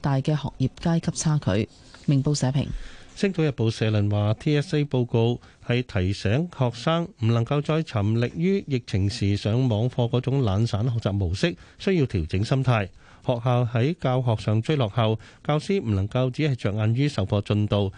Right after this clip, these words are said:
Speaker 2: 更加應該留意每位學生能唔能夠跟得上。望子成龍嘅家長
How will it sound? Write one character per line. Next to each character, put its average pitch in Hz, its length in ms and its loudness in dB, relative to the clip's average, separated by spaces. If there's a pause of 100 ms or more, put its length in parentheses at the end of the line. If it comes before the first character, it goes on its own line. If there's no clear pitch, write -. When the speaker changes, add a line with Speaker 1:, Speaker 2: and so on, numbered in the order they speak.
(160)
Speaker 2:
更 113 160 0
加 131 120 0
應 135 120 0
該 131 140 0
留 101 220 -2
意 120 180 0
每 107 120 0
位 127 180 2
學 110 240 -2
生 139 320 0
能 92 280 0
唔 95 60 0
能 90 160 0
夠 110 160 2
跟 135 180 0
得 139 80 4
上。 110 320 2 (440)
望 107 220 2
子 110 200 0
成 104 200 -4
龍 87 200 -2
嘅 120 140 0
家 147 260 0
長 127 280 0